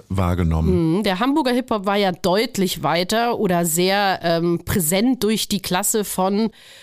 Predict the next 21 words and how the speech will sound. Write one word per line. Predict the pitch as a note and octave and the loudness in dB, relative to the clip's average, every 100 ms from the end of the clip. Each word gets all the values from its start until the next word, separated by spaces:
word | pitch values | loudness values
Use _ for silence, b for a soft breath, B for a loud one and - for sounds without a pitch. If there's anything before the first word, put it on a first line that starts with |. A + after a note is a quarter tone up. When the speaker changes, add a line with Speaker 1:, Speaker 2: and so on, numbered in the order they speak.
| B | B
Speaker 2:
achtundneunzig, | - - G#3 F#3+ F3 F3+ G#3+ - G3 G3 F#3+ F3+ - | -8 -2 0 2 2 2 2 0 0 2 0 -2 -6
fünfundneunzig, | - - G#3 G3+ F#3+ F#3 F3+ F#3 | -8 -4 0 2 2 0 -2 -4
achtundneunzig, | F#3 - F#3+ F3 F3+ F#3 - | -6 -2 0 0 0 -4 -2
diese | F#3+ G#3+ | 0 0
ganzen | A3+ - G#3+ | 0 -2 -4
Klassen | - G#3 G#3+ B3+ A#3 A3+ | -2 -2 -2 0 0 0
damals | F3+ G#3 A3+ G#3+ | 0 0 -2 -2
von | - G3 | -2 -2
M | G3+ G3+ | 0 0
C | - A3+ A#3+ | 0 0 2
Records, | G#3+ G#3 - G#3 G3+ - - | 0 -2 -2 -2 -2 -2 -2
äh, | - F#3+ F#3 | -2 0 0
veröffentlichte | F3+ F#3+ G3 A#3 F#3 G3+ F#3+ G#3+ F#3+ F#3 B B B B | -2 -4 -2 -2 -2 -4 -2 -2 0 -2 B B B B
Sampler | - - A#3+ C4+ A#3 A3+ G#3+ G#3 - | -4 0 0 0 0 2 2 0 2
und, | G3 G3+ F#3 - | 2 2 0 0
äh, | F#3+ F#3+ | 0 0
durch | F#3 G#3 - - - - | 0 0 0 -4 -6 -2
Bubak | B3+ C4+ A#3 G#3+ - | 0 2 0 -2 -2
Tonträger, | A#3 C4 D4 - A#3 A#3 A3+ G#3+ G#3+ | 0 2 2 0 0 0 0 0 0
die | F3+ G3+ | -2 -2
Beginner, | G#3+ G#3 F3+ A3 A3 G#3 G3+ G3+ | -2 -2 0 0 0 0 0 -2